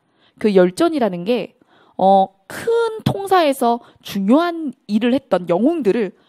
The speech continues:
뽑아서 인물열전이라고 해서 뒤에다가 전기문을 써둔 거예요. 근데 그 삼국사기 열전 형태를 끌어와서 어떤 식의 모습으로? 자, 가전체는 어떤 식이냐면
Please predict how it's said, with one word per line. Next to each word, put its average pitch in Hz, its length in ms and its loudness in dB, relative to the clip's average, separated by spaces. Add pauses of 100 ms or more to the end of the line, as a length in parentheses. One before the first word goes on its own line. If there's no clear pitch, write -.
(180)
뽑아서 415 520 -2 (440)
인물열전이라고 240 920 0
해서 226 300 -6 (280)
뒤에다가 226 680 0 (180)
전기문을 262 580 -4
써둔 165 280 -6
거예요. 151 320 -8 (420)
근데 302 300 2
그 277 420 -4
삼국사기 381 720 -2
열전 240 340 -2
형태를 269 420 -4
끌어와서 233 680 0 (320)
어떤 208 400 0
식의 214 340 -4
모습으로? 185 600 0 (340)
자, 165 160 -8
가전체는 226 640 -2
어떤 247 340 0
식이냐면 240 580 -4